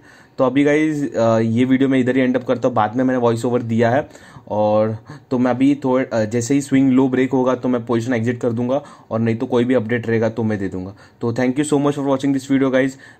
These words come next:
मैं mostly पोजीशन एग्जिट ही करने वाला, मैंने एग्जिट कर दिया यही जगह पे क्योंकि स्विंग लो ब्रेक हुआ और मेरे को वन थाउजेंड फ़ाइव हंड्रेड के आसपास प्रॉफिट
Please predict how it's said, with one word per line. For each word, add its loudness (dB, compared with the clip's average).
मैं 0
mostly 0
पोजीशन 0
एग्जिट 0
ही 4
करने 2
वाला, 0
मैंने 2
एग्जिट -4
कर 0
दिया 0
यही 2
जगह 2
पे -2
क्योंकि -6
स्विंग 4
लो 2
ब्रेक -2
हुआ 2
और 4
मेरे 2
को -2
वन 0
थाउजेंड -2
फ़ाइव -4
हंड्रेड -2
के -4
आसपास -4
प्रॉफिट -6